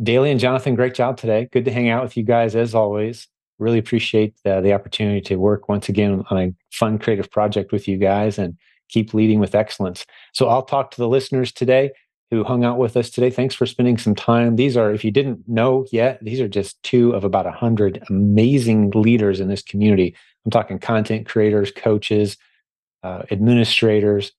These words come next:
people who really pour into this community. They have successful businesses of their own, but with a significant part of their time, their schedule,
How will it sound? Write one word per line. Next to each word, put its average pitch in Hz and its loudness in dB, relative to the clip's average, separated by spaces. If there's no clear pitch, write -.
people 107 0
who 101 0
really 120 2
pour 117 -2
into 113 0
this 98 -2
community. 110 0
They 101 0
have 131 -4
successful - -6
businesses 120 0
of 117 0
their 101 -2
own, 98 -2
but 110 -4
with 104 -2
a 104 -2
significant 120 0
part 113 -2
of 92 -4
their 87 -6
time, 139 -2
their 87 -2
schedule, 135 -2